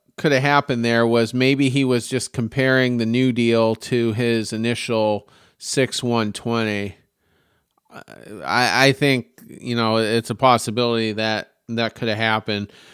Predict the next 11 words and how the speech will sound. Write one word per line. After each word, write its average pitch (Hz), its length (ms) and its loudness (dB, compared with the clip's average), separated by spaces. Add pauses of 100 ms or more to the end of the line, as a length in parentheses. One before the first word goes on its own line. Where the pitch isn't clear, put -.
(360)
But 120 360 4 (360)
here's 190 420 -2
my 160 240 4
theory. 98 480 -6 (1600)
I 175 120 2
think 254 500 -4
Trevor 190 380 4
Story 170 480 4
was 139 320 6
brought 135 400 8
in 139 340 -2